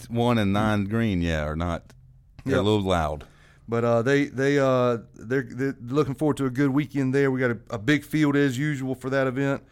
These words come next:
Speaker 2: Um, we roll right in the day this is coming out, November the twenty-second. Uh, the South Carolina Golf Association is gonna be down at the River Golf Club in North Augusta with our Lathrop Cup.
Speaker 1: Yep.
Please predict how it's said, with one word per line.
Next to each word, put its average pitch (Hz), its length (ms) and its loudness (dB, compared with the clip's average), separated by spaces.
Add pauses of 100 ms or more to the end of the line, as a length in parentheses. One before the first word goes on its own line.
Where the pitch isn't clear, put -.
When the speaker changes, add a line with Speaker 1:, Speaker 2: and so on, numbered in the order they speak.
(420)
Speaker 2:
Um, 113 400 0 (520)
we 127 120 -2
roll 160 240 4
right 156 220 6
in 160 160 6
the 135 80 2
day 156 220 6
this 156 280 2
is 147 40 -6
coming 156 300 2
out, 147 240 4
November 139 360 0
the 131 60 -2
twenty-second. 151 720 -2 (320)
Uh, 107 140 -8
the - 80 -20
South 151 260 0
Carolina 131 200 -4
Golf 147 220 4
Association 139 480 -2
is 113 60 -6
gonna 135 240 -2
be 139 180 -2
down 131 400 0
at 120 180 -4
the 110 60 -8
River 139 300 2
Golf 131 280 0
Club 131 220 0
in 113 120 -2
North 123 240 -4
Augusta 127 420 -4
with 120 200 -6
our 101 140 -4
Lathrop 135 380 -4
Cup. 92 320 -8 (100)
Speaker 1:
Yep. 90 220 -4